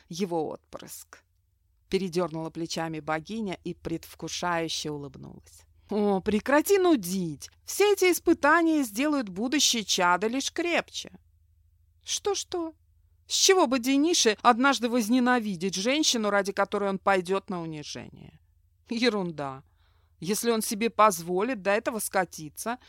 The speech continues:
то так ему и надо. Хватит мне портить настроение, Ану. Настройся на позитив.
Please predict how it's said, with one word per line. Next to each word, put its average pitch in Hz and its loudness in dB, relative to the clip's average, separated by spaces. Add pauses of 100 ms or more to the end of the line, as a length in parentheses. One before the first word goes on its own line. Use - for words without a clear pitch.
(120)
то 220 -2
так 190 0
ему 247 0
и 262 -2
надо. 277 -4 (640)
Хватит 453 0
мне 233 4
портить - -2
настроение, 208 2
Ану. 156 -8
Настройся 349 0
на 208 0
позитив. 196 -6